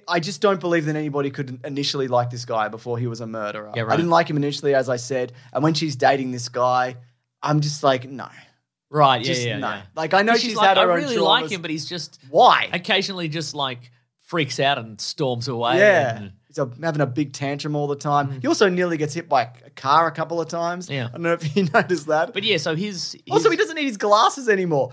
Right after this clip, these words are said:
Speaker 1: He gets his glasses stepped on. It's the eyes thing, I guess. He's
Speaker 2: Mm.
Speaker 1: just fixed. He's
Speaker 2: It's
Speaker 1: just
Speaker 2: just fixed. Well, it's also interesting, like, there were, there were elements of this where I'm like, "Okay, is this supposed to be kind of pseudo-mystical thing?" Like,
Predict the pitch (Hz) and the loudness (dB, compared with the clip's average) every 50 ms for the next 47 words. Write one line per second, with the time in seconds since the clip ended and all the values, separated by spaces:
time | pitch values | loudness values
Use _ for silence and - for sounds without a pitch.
0 | - - - 247 339 320 262 214 - 196 185 185 214 359 - 247 202 - - 185 | -8 -8 -6 -4 -4 -4 -6 -8 -2 4 6 6 6 6 2 -2 -8 -4 0 2
1 | 175 151 147 170 160 170 202 208 151 151 123 123 139 151 139 143 165 175 160 - | 2 2 2 2 2 2 0 0 -4 -10 -12 -4 0 2 4 4 4 4 2 0
2 | 135 127 120 117 113 107 117 110 113 - - - - _ _ _ _ 131 135 139 | -4 -8 -8 -8 -8 -10 -10 -10 -10 -12 -14 -18 -20 _ _ _ _ -12 -8 -4
3 | 135 120 156 147 - - 175 160 135 - - - - - - - _ _ - 139 | -2 0 0 -2 0 2 2 2 2 2 -2 -8 -10 -10 -12 -18 _ _ -8 -4
4 | 120 160 156 - - 170 165 156 - - - - - - 208 240 - 285 294 294 | -4 -2 -4 -2 -4 -4 -6 -6 -8 -16 -20 -20 -4 0 2 2 2 2 0 0
5 | 277 247 254 247 - 240 - 220 196 170 156 156 156 156 151 - _ _ _ _ | 0 -2 -2 -4 -8 -8 -6 -4 -4 -2 0 0 0 0 -4 -10 _ _ _ _
6 | _ _ _ _ - 147 151 202 202 196 214 208 180 202 202 202 202 135 160 208 | _ _ _ _ -8 -2 0 2 2 2 2 0 0 0 0 2 2 4 4 2
7 | 226 226 208 196 - 185 160 170 170 165 - 165 151 147 143 143 139 143 147 - | 2 0 -2 -4 -6 -6 -4 -4 -6 -4 -2 0 0 0 0 0 -2 -4 -2 -2
8 | - 156 - - 165 160 147 156 185 180 - - 147 147 147 - 143 127 - 147 | -2 -2 0 0 -2 -2 -2 -4 -6 -6 -4 -4 -4 -4 -4 -6 -8 -6 -4 -4
9 | 135 117 113 - - 147 147 135 127 120 117 127 139 - - 131 - 123 110 - | -2 -2 -2 -4 -2 -2 0 0 0 0 0 -2 -4 -4 -6 -8 -8 -8 -8 -8
10 | - 117 104 95 92 104 113 120 120 - | -6 -6 -6 -4 -2 -2 -2 -4 -4 -10